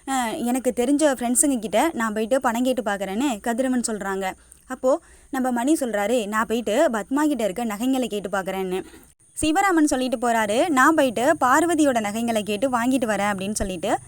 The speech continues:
அப்போ நம்ம மாயா சொல்றாங்க, "அப்போ நானும் டேடிக்கு கால் பண்ணி பார்க்குறேன், நிச்சயமா டேடி ஹெல்ப் பண்ணுவாரு" அப்படின்னு சொல்லிட்டு நம்ம கதிர் ஒரு பக்கம் கால் பண்றாங்க ஃப்ரெண்ட்ஸுங்களுக்கு. மாயா இன்னொரு பக்கம் அவங்க அப்பாவுக்கு ஃபோன் பண்றாங்க. பார்வதி கிட்ட போயிட்டு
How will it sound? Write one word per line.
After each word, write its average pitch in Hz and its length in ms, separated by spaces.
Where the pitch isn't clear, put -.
அப்போ 247 260
நம்ம 247 200
மாயா 226 360
சொல்றாங்க, 220 460
"அப்போ 240 280
நானும் 247 500
டேடிக்கு 269 420
கால் 233 220
பண்ணி 240 200
பார்க்குறேன், 208 420
நிச்சயமா 302 460
டேடி 277 260
ஹெல்ப் 262 200
பண்ணுவாரு" 208 520
அப்படின்னு 226 220
சொல்லிட்டு 214 560
நம்ம 277 220
கதிர் 226 280
ஒரு 294 180
பக்கம் 226 260
கால் 240 220
பண்றாங்க 202 400
ஃப்ரெண்ட்ஸுங்களுக்கு. 208 640
மாயா 370 340
இன்னொரு 294 240
பக்கம் 233 380
அவங்க 240 220
அப்பாவுக்கு 247 420
ஃபோன் 240 220
பண்றாங்க. 185 580
பார்வதி 294 460
கிட்ட 233 180
போயிட்டு 214 540